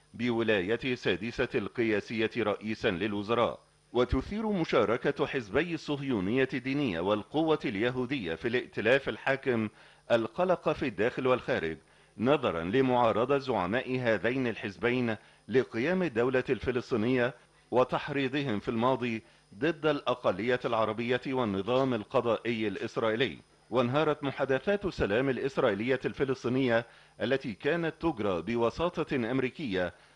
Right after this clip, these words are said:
في عام ألفين وأربعة عشر، ويبدو أن إحياءها أمر مستبعد بعد أن جعلت الحكومة الإسرائيلية الجديدة بقيادة نتنياهو المشهد أكثر قتامة مما هو عليه من وجهة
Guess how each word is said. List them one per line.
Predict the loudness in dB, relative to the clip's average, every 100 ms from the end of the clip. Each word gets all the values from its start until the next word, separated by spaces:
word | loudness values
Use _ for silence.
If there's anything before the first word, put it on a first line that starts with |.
| -8
في | -2 0
عام | 2 0
ألفين | 2 0 0 0 0 -2
وأربعة | 0 0 4 4 6
عشر، | 4 4 -4 -6 -10 _ _ -2
ويبدو | 2 2 2 0
أن | 2 0
إحياءها | 0 -4 0 2 2 2 2 -2 -2
أمر | -2 -2
مستبعد | -2 -4 0 0 2 0 -2 _ _ _
بعد | 2 2 4
أن | 0 0
جعلت | 2 2 4 0 -2
الحكومة | -6 -6 -4 -2 -2 -2
الإسرائيلية | -6 -6 0 2 2 2 -2 -2
الجديدة | -2 -2 -2 -4 -2
بقيادة | -2 -2 0 0 0 -2
نتنياهو | -2 0 0 0 0 0 0 -2 -20 _ -2
المشهد | 0 0 -2 -4 -4
أكثر | -2 -2 -4 -6 -2 -2
قتامة | -2 -2 -2 -2 -2
مما | -2 0 0 0 -2
هو | 0 2
عليه | 2 2 0 -2 -12 -20 _
من | -2 0 0
وجهة | 0 -2 -2